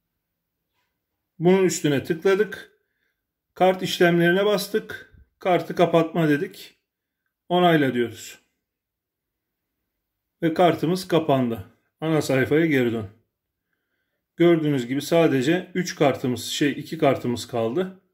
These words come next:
Bu şekilde kart eklemeyi de gösterdik arkadaşlar. Kendinize iyi bakın. Kolay gelsin.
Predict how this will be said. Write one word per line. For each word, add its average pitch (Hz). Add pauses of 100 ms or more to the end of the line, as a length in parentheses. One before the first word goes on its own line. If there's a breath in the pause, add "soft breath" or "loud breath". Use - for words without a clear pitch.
(1160)
Bu 190
şekilde 160
kart 175
eklemeyi 151
de 190
gösterdik 156
arkadaşlar. 123 (1700)
Kendinize 147
iyi 185
bakın. 185 (800)
Kolay 131
gelsin. 117